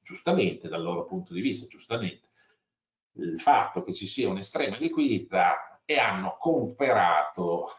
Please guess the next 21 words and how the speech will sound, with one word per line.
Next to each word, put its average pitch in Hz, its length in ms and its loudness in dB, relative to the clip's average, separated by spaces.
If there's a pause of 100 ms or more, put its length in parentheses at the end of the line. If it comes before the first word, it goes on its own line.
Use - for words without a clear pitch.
(320)
durante 95 520 -2
le 90 120 -2
fasi 87 440 0
più 90 180 -4
tragiche 85 1080 0
delle 101 180 -2
borse, - 460 2
si - 140 -14
mettevano - 460 -6
lì, 87 120 -2
infatti - 320 -2
le 87 60 -4
borse 185 300 -4
non 180 140 -6
scendevano 95 600 -2
mai, 90 280 0
non 87 100 -12
sono - 180 -8
mai 113 120 -2
scese - 320 -6
molto, - 600 -4